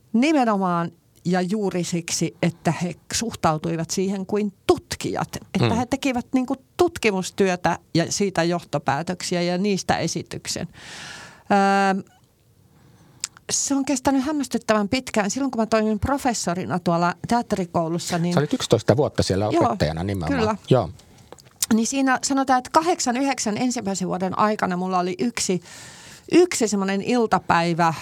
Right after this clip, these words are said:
Speaker 1: ö, ö, ykköskurssilaisille muistaakseni, jolloin mä tein Turkan metodilla, ö, ö, harjoitteita. Ja tota, sitten mä rupesin itse katsoa viiden vuoden jälkeen, että tässä on niinku järjen häivää, että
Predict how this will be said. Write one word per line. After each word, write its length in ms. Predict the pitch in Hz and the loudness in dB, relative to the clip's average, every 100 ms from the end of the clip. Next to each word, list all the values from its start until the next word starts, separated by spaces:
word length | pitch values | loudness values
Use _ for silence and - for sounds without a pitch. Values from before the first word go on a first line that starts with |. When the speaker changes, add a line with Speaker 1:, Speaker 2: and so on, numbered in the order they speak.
| - | -6
Speaker 1:
ö, 40 | 160 | 0
ö, 580 | 180 180 - 185 180 180 | 2 2 2 0 0 0
ykköskurssilaisille 1400 | 226 - _ _ - 170 - 185 165 185 165 160 165 170 | -4 -6 _ _ -4 -2 -2 -4 -2 -4 -2 -4 -2 -4
muistaakseni, 720 | 170 185 - 165 - 160 160 | -2 -4 -2 -2 -2 -4 -2
jolloin 320 | 175 175 160 | 0 0 -2
mä 120 | 160 156 | -2 -4
tein 340 | 185 175 170 | -2 0 0
Turkan 520 | 233 214 196 160 156 156 - - - - | 2 0 2 0 0 -6 -12 -18 -8 0
metodilla, 800 | 202 185 180 165 147 151 151 - - | 2 4 2 2 0 2 2 0 0
ö, 20 | |
ö, 640 | 165 160 - 165 165 156 160 | 2 2 0 0 0 0 0
harjoitteita. 800 | 175 190 151 - - 120 175 262 - - - - - - - - - - - | 2 2 0 -4 -4 -2 0 0 -2 -12 -20 -20 -20 -20 -20 -20 -20 -20 0
Ja 120 | 240 | 2
tota, 520 | 220 247 240 233 226 233 226 | 4 2 4 4 4 0 -4
sitten 320 | - 359 359 | -4 0 0
mä 60 | |
rupesin 340 | 330 - 277 311 | 0 0 0 0
itse 260 | 349 359 320 - | -2 0 -2 0
katsoa 380 | 185 - 180 | -4 0 0
viiden 260 | 185 214 180 | 2 -2 -2
vuoden 180 | - 160 | -4 -4
jälkeen, 320 | 165 170 170 | -4 -4 -8
että 200 | 202 - | -8 -4
tässä 240 | 254 - 220 | -4 -4 -4
on 60 | 226 | -2
niinku 180 | 226 233 214 | -4 -4 -2
järjen 420 | 247 233 175 170 - 175 180 - - - 185 - | -4 -4 -6 -6 -2 -2 -2 -8 -10 2 2 4
häivää, 500 | 247 202 214 220 233 | 2 2 2 4 2
että 180 | 226 | 0